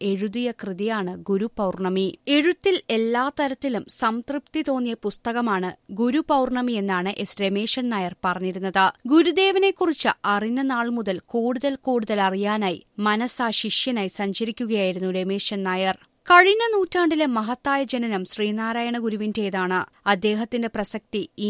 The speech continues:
നൂറ്റാണ്ടിലാണ്. സാധാരണക്കാരന് മനസ്സിലാകുന്ന രീതിയിൽ ലളിതമായി ഏറ്റവും ഗഹനമായ കാര്യങ്ങൾ ഗുരു ലോകത്തോട് പറഞ്ഞു.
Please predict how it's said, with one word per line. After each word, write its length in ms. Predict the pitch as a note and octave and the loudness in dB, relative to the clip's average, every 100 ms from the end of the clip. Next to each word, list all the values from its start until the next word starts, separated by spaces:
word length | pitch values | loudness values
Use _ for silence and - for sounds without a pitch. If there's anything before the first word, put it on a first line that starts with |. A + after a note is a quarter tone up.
| A3 | 0
നൂറ്റാണ്ടിലാണ്. 840 | B3 A3+ - A3 G#3+ G3 F3+ F3+ F3+ - - | -2 -4 -4 -4 -2 0 0 2 -2 -4 -2
സാധാരണക്കാരന് 1040 | C#4 C4 C#4 D#4 E4 E4 E4 D#4 C#4+ B3+ | 4 4 4 0 0 2 2 0 2 0
മനസ്സിലാകുന്ന 680 | A3+ G3+ G3+ C4+ B3 A3 A3 G3 | 0 0 -2 -2 0 0 0 -2
രീതിയിൽ 360 | F#3 F3 F3+ - G#3 | -4 -4 -6 -6 0
ലളിതമായി 680 | G#3 G#3+ G#3+ A#3 A3 G3 - G#3 | 2 2 0 0 -2 -4 -4 0
ഏറ്റവും 480 | G#3+ A#3+ C#4 C4 B3+ | 0 0 -2 -2 -2
ഗഹനമായ 580 | G#3 G3 G3 A#3 B3 A3+ G3 | 0 -2 -2 -4 -2 -2 -2
കാര്യങ്ങൾ 520 | G3 F#3+ G3 F#3+ F3 - | 0 0 0 -2 -2 -4
ഗുരു 300 | G3+ A3 A3+ G#3 | -2 0 2 0
ലോകത്തോട് 640 | F#3+ G3 A3 - G#3+ F#3 F3 | 2 0 -2 -4 -4 -4 -2
പറഞ്ഞു. 360 | F3+ F3+ F#3+ | -4 -2 -2